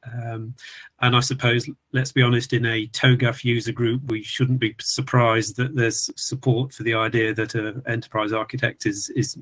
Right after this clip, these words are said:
necessary in, in agile delivery. And,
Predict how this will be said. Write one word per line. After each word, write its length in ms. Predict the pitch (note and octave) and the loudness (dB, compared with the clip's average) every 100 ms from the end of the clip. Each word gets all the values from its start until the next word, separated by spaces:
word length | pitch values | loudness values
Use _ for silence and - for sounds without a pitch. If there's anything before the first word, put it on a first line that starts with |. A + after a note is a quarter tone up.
| - | -4
necessary 720 | - A2 B2+ B2+ A2 A2 G#2+ | 0 0 0 2 2 4 4
in, 300 | G#2 G#2 A#2+ C3 A#2+ | 2 2 -4 -4 -2
in 120 | A2 | 2
agile 400 | G#2+ G2+ A2 G#2+ | 4 6 4 4
delivery. 540 | A2 A2 A2 G2+ G2+ - - - - - _ | 2 2 4 4 4 0 -10 -10 -10 -14 _
And, 360 | A2+ G#2+ G#2+ | 2 2 2